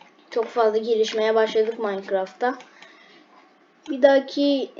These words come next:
bölümlerde arkadaşlar Nether'a gideceğiz. Nether'dan Blaze falan alırız. Orada Nether kalelerinde falan getiririz. Belki Netherite falan buluruz. Yani şey kül-,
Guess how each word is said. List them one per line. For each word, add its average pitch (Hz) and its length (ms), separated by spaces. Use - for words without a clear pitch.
bölümlerde 240 580
arkadaşlar 247 520
Nether'a 247 460
gideceğiz. 262 640
Nether'dan 240 640
Blaze 240 480
falan 247 340
alırız. 202 600
Orada 208 400
Nether 220 420
kalelerinde 220 680
falan 226 400
getiririz. 196 460
Belki 202 480
Netherite 220 800
falan 226 400
buluruz. 196 360
Yani 196 520
şey 214 240
kül-, 208 360